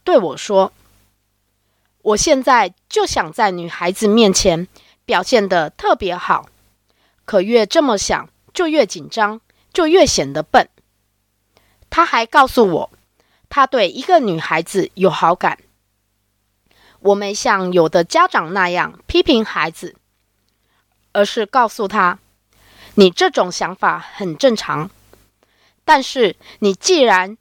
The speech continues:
想要一个女孩子喜欢你，就要在各方面做得出色点儿，因为没有一个女孩子会喜欢一个在各方面都毫不出色的男孩。”从此以后，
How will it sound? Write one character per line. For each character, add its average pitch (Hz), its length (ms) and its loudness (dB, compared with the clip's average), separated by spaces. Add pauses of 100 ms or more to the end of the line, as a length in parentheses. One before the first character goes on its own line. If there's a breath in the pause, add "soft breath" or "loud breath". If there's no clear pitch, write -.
想 - 320 -4
要 214 180 2
一 202 80 -4
个 339 180 4
女 233 180 2
孩 160 220 0
子 180 200 2
喜 165 240 0
欢 214 260 0
你， 160 140 -14 (720)
就 294 160 2
要 262 180 2
在 226 260 -2
各 330 240 -4
方 269 220 0
面 247 260 -6 (440)
做 349 180 2
得 202 220 -2
出 - 320 -10
色 - 200 0
点 - 220 0
儿， - 80 -16 (1080 soft breath)
因 269 220 4
为 226 180 6
没 196 240 -2
有 330 160 2
一 180 120 -6
个 196 180 2
女 165 140 -4
孩 160 280 -4
子 165 260 -10 (260 soft breath)
会 392 200 2
喜 - 260 -2
欢 233 300 -4
一 - 40 -4
个 - 280 0 (360 soft breath)
在 339 200 0
各 349 240 -2
方 254 200 -2
面 247 220 -2
都 226 300 2 (160 soft breath)
毫 196 260 0
不 359 140 -4
出 262 260 -6
色 226 220 2
的 165 300 -6
男 180 200 -6
孩。” 165 320 -4 (1120)
从 233 280 -2
此 247 260 0
以 190 140 2
后， 175 320 2